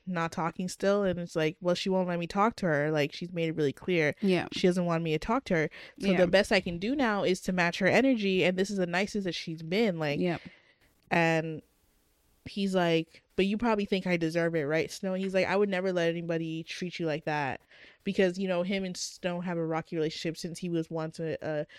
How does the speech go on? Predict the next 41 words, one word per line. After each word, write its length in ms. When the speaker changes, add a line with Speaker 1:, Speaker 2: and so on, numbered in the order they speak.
Speaker 1:
drug 300
addicted, 640
gambling 600
addict. 540
Speaker 2:
Yeah, 240
I, 200
I 100
did 200
not 160
know 260
that 300
Winter 240
had 160
to 80
go 120
to 140
rehab 360
a 40
couple 280
times. 640
Speaker 1:
I 100
Speaker 2:
So 60
he 160
was 160
Speaker 1:
mean 140
Speaker 2:
down 320
bad. 640
He 100
truly 260
was. 380
And 80
I 80
think, 320
from 180
my 200
understanding, 840
and 100
I 40
think 140
this 100
comes 300